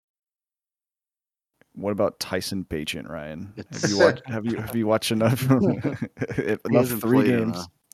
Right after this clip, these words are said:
Speaker 2: Um, let's see who it's not. It's not, it's not Russell Wilson. It's not Dak, I don't think.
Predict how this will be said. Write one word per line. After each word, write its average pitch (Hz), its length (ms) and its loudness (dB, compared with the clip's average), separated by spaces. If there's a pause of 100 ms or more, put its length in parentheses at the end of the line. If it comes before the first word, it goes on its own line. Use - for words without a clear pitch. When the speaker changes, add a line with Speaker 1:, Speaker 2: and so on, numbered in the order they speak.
(840)
Speaker 2:
Um, 92 400 -2
let's 117 240 -2
see 147 160 -2
who 147 160 -2
it's 151 180 -10
not. 92 420 -6
It's - 360 -16
not, 90 640 0 (1700)
it's - 180 -4
not 127 220 2
Russell 113 340 -4
Wilson. 90 640 -6
It's - 320 -14 (240)
not 95 300 -2 (160)
Dak, 90 340 0
I 90 80 -4
don't 82 240 -8
think. 92 560 -2